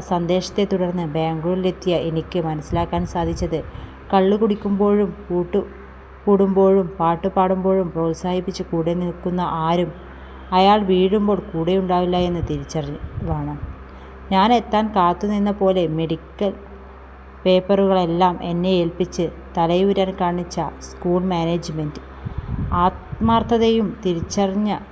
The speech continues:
നിമിഷം. ഈ ഐ സി യുവിൻ്റെ വാതിൽ ഓരോ വട്ടം തുറക്കുമ്പോഴും നീ ആയിരിക്കുമെന്ന പ്രതീക്ഷയിലാണ് ഞാനിവിടെ കിടന്നത് എന്ന്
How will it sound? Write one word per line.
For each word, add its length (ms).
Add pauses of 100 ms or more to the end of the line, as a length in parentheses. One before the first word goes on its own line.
(180)
നിമിഷം. 440 (1500)
ഈ 100 (120)
ഐ 180
സി 140
യുവിൻ്റെ 260
വാതിൽ 360 (300)
ഓരോ 400
വട്ടം 380
തുറക്കുമ്പോഴും 840
നീ 200
ആയിരിക്കുമെന്ന 720 (480)
പ്രതീക്ഷയിലാണ് 800
ഞാനിവിടെ 580
കിടന്നത് 520 (640)
എന്ന് 300